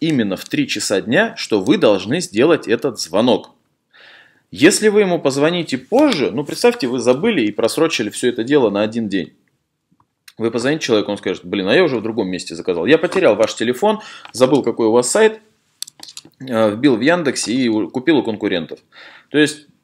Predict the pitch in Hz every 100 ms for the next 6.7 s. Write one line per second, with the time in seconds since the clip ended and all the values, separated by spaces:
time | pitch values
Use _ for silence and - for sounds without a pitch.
0 | - 107 127 196 185 160 175 143 113 -
1 | 147 160 143 113 - - 170 - 123 92
2 | 80 73 107 120 92 95 95 92 113 98
3 | - 95 117 143 127 - 107 120 113 -
4 | 78 - 64 - 110 - 110 104 - -
5 | - 90 - 208 214 185 185 185 156 123
6 | 151 156 - - 147 143 -